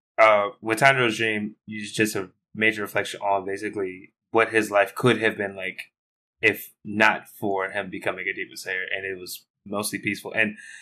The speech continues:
until basically Nezuko hops up out of her box and, uh,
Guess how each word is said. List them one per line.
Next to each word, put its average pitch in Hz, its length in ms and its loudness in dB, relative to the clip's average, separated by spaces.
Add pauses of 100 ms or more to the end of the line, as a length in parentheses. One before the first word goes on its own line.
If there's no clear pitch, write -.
(300)
until 156 480 8
basically 135 540 6
Nezuko 123 640 4
hops 117 240 6
up 110 80 -4
out 113 120 6
of 104 60 -2
her 101 80 -8
box - 640 2
and, 92 480 -6 (720)
uh, 92 280 2